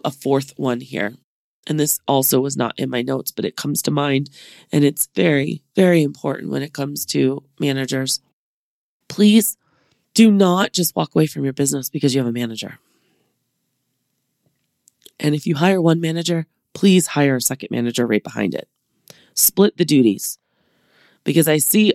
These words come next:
all too many times where a manager is running the business. They're basically running the business. The owner doesn't really know the nitty-gritty of what's actually happening. They just know that it's happening. And the staff is bonded to the office manager,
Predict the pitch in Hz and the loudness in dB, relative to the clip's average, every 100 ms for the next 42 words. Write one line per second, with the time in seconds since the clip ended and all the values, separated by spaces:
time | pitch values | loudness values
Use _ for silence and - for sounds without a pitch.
0 | - 170 - 160 156 147 143 139 127 - | 0 -2 -2 -2 0 -2 -2 -2 -2 -6
1 | - - - - 160 - 165 170 202 175 | -14 -20 -10 0 0 2 2 2 2 0
2 | 165 151 147 165 156 143 131 - 156 - | 0 0 -2 -2 -2 -2 -2 -4 -6 -8
3 | - _ _ 175 165 196 220 - 165 151 | -10 _ _ 0 2 2 0 0 0 2
4 | 139 131 135 131 - - - - _ _ | 2 0 0 -4 -4 -8 -10 -12 _ _
5 | _ _ - - - 202 214 180 151 151 | _ _ -8 -8 2 4 4 2 -2 -8
6 | _ _ - 190 220 - 196 180 151 147 | _ _ 0 2 2 0 0 2 2 4
7 | 180 - 160 151 156 147 143 151 160 - | 2 0 -4 -4 -6 -6 -2 0 2 0
8 | 139 139 151 143 135 - 135 120 117 160 | 0 2 2 0 -4 -2 0 -2 0 0
9 | 165 147 143 147 151 139 131 127 120 117 | 2 0 -2 -2 0 0 -2 -6 -6 -2
10 | 123 139 185 _ _ - 185 175 165 170 | 0 0 -2 _ _ -2 2 4 4 0
11 | - - 170 151 - 185 180 160 - _ | -10 -4 -2 -2 0 0 0 -4 -6 _
12 | _ _ _ - 180 165 156 151 - _ | _ _ _ -6 0 2 2 0 -8 _
13 | - 143 151 165 156 131 - - 156 151 | -14 -2 0 0 2 0 -2 -2 0 -2
14 | _ - 143 131 131 - - 131 123 135 | _ 0 2 2 0 -4 0 0 0 2
15 | 127 | 2